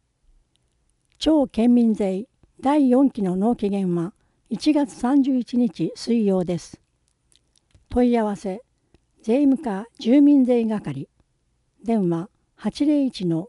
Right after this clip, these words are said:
五七八五。納期限までにお近くの金融機関、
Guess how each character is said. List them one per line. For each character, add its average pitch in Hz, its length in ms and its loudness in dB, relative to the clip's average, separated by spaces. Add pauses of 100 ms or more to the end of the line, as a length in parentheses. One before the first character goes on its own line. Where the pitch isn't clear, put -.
五 277 240 2
七 240 260 -2
八 190 300 -8
五。 160 300 -6 (1400)
納 277 200 4
期 285 140 -2
限 262 200 2
ま 233 120 -2
で 208 120 -4
に 185 220 -4 (200)
お 214 120 -6
近 - 240 -8
く 254 100 -10
の 180 320 -4
金 269 280 2
融 247 160 2
機 - 120 -14
関、 190 260 -6